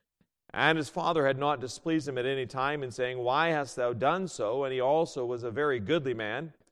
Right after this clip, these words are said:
and his mother bare him after Absalom.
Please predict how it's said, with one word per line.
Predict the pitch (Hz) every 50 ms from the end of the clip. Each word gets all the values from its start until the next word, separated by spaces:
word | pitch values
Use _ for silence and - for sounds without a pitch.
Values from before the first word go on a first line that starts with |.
| _ _ _ _ _ _ _ _ _ -
and | - - 156 175 185 180
his | 170 131 156
mother | 165 165 180 190 180
bare | 147 208 226 240 214 165 139
him | 135 131
after | 135 147 147 - 170 131
Absalom. | 123 175 185 190 160 - - 139 127 110 87